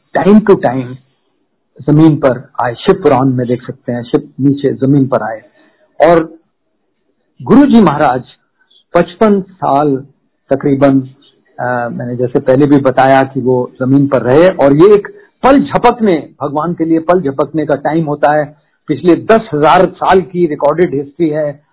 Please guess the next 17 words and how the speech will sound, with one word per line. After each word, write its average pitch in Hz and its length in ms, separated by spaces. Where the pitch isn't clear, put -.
और, 156 380
अ, 135 400
जो, 147 400
अ, 131 420
हिस्टोरियन 196 560
है 160 180
वो 151 160
कहते 151 320
हैं 160 140
कि, 156 380
अ, 139 120
the 135 140
world 160 260
was 156 140
created 160 380
about 143 220
three 190 340